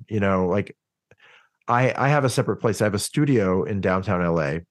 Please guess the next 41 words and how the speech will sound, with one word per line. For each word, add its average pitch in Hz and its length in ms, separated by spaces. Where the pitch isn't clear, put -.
and 117 120
we 127 120
also 113 240
have 98 100
a 90 60
house, 82 540
um, 90 360
in 101 120
South 85 260
Pasadena. 92 600
And 101 160
that's, 101 300
you 131 100
know, 92 180
they 135 80
have 113 100
great 135 260
schools 139 520
there. 139 460
And, 98 560
uh, 95 300
I 123 100
have 127 100
my 104 140
piano, 143 480
my 98 140
harpsichord, 117 680
my, 90 180
all 123 240
my, 101 300
you 101 200
can 98 100
see 117 100
behind 101 380
me, 85 220
that 107 220
music, 113 300
that's 113 240
multiply, 107 480
that 139 400
there, 95 460